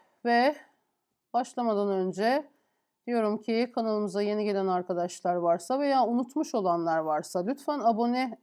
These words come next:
olup tüm bildirim zillerini açık tutmanız, tümü yazan, evet, alma verme açısından da, e, önemli olacaktır. Ayrıca alma verme açısından önemli olan bir buton, beğeni butonu.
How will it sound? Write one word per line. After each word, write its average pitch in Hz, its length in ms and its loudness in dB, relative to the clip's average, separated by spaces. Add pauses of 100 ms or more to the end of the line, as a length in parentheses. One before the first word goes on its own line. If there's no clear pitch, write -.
olup 196 400 -4
tüm 277 300 -2
bildirim 208 400 -2
zillerini 190 680 -2 (520)
açık 233 340 -4
tutmanız, 185 600 -4
tümü 214 240 -4
yazan, 180 640 -2 (560)
evet, 202 280 -2
alma 240 340 4
verme 233 280 4
açısından 202 640 -2
da, 254 220 2 (380)
e, 190 180 -2
önemli 214 400 -2
olacaktır. 233 720 -2 (100)
Ayrıca 226 420 0
alma 202 300 2
verme 196 300 0
açısından 180 680 -4
önemli 202 400 -2
olan 175 400 0
bir 196 200 -2
buton, 226 520 -2 (340)
beğeni 240 460 0
butonu. 190 560 -4